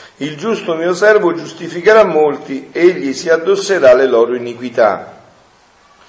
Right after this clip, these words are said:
È l'oracolo del profeta Isaia che vede Gesù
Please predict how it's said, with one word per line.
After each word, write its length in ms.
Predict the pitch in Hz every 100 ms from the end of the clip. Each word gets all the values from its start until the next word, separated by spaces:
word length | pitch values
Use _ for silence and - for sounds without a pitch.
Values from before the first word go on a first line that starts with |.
| _ _ _
È 100 | 143
l'oracolo 480 | 151 165 180 156 139
del 140 | 131
profeta 340 | - 139 156
Isaia 880 | 143 139 190 170 156 170 151 120 - - - _
che 400 | 147 147 135 131
vede 380 | 143 170 139 139
Gesù 680 | 175 185 139 151 151 -